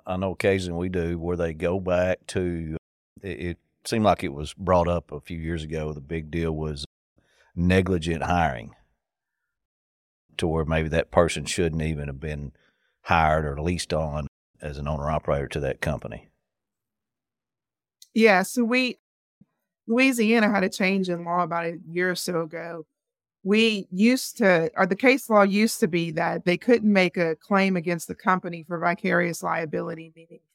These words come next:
Speaker 2: they're liable for what the driver does while the driver's under the employment and under their dispatch.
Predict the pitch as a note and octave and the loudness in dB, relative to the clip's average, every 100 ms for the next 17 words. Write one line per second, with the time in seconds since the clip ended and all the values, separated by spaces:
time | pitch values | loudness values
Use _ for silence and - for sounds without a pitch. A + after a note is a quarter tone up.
0 | _ _ - F3 E3+ E3+ F3 F3 E3 E3 | _ _ 0 2 2 2 2 2 -2 -6
1 | E3+ E3 E3 E3 E3 E3+ E3 E3+ D3+ E3+ | -6 -6 -6 -4 0 0 0 -6 -6 -4
2 | E3 E3 E3 D#3+ D#3 D#3 E3 E3 D#3 E3 | -2 -4 -4 -6 -6 -6 -2 -2 -4 -6
3 | D#3+ D#3 D#3+ E3+ D#3 - E3+ E3 D#3+ F#3 | -8 -10 -12 -14 -18 -14 -14 -10 -10 -8
4 | D#3+ D#3+ D#3+ D#3+ E3+ D#3+ - D3 D3+ - | -10 -10 -10 -4 -4 -4 -4 -4 -4 -8